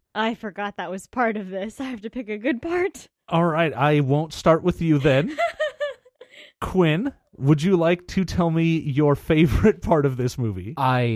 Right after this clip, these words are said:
Speaker 3: am not gonna lie. My favorite part of, about this movie was, uh, the, the pigeon-based stunt work. <laughs> It was enough to hook me early on.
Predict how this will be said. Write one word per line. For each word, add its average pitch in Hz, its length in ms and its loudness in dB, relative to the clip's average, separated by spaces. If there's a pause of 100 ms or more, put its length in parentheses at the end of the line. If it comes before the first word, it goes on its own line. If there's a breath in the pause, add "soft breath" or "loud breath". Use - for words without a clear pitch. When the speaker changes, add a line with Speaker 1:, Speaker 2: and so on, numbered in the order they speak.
Speaker 3:
am 107 180 -4
not 98 180 -4
gonna 90 180 -6
lie. 87 200 -6
My 113 260 -6
favorite 95 300 -8
part 98 180 -4
of, 92 120 -8 (180)
about 98 180 -6
this - 180 -10
movie 92 420 -6 (840)
was, 107 680 -2
uh, 95 400 -4 (720)
the, 143 280 0
the 131 160 0
pigeon-based 127 720 2
stunt - 340 -2
work. 98 400 -4
<laughs> - 40 4 (2250 loud breath)
It 196 120 8
was 196 160 4
enough 226 340 0
to 185 140 2
hook - 280 2
me 147 160 2
early 131 320 2
on. 123 320 -2